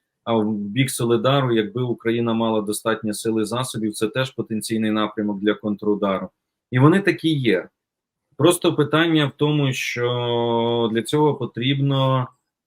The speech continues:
мати сили і засоби. Я сподіваюся, що як тільки буде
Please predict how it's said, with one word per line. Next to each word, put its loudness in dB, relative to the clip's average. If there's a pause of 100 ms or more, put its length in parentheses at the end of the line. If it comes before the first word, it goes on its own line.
мати 2
сили 0
і -8
засоби. -2
Я -2
сподіваюся, -2
що -4
як 0
тільки -2
буде 0